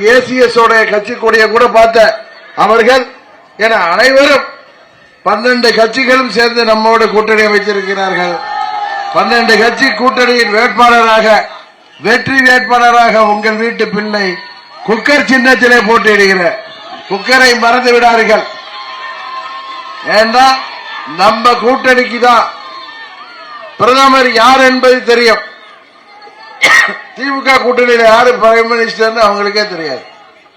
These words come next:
இங்க வருந்தா கேளுங்க திமுக காரங்களை, உங்க கூட்டணிக்கு யாருப்பா பிரதமர் வேட்பாளர்?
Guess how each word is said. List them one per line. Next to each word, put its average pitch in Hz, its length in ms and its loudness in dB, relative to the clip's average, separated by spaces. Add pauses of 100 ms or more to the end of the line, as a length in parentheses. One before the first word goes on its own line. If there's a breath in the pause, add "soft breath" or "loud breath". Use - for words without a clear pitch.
(120)
இங்க 190 200 -6
வருந்தா 226 340 -2 (120)
கேளுங்க 233 420 0
திமுக 208 400 -2
காரங்களை, 165 400 -8 (460)
உங்க 208 280 -2
கூட்டணிக்கு 240 520 -2 (100)
யாருப்பா 233 340 0 (120)
பிரதமர் 220 420 -4
வேட்பாளர்? 190 520 -4